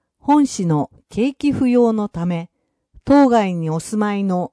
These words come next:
ご親戚、友人、知人の方へ、大変お得な宿泊キャンペーン、並びに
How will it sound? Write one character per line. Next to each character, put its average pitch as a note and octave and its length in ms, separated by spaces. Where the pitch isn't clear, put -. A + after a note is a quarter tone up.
ご E3+ 160
親 C#4 320
戚、 G#3 560
友 A#3+ 300
人、 G3 340
知 F#3+ 200
人 C#4 280
の C4 120
方 G3+ 340
へ、 D#3 180
大 B3+ 240
変 C#4+ 260
お B3+ 120
得 A3 260
な F3+ 240
宿 - 280
泊 C4+ 280
キ A#3+ 120
ャ A#3+ 60
ン A#3 120
ペ G#3 220
ー E3+ 60
ン、 B2+ 200
並 G3+ 280
び A3+ 160
に G3 260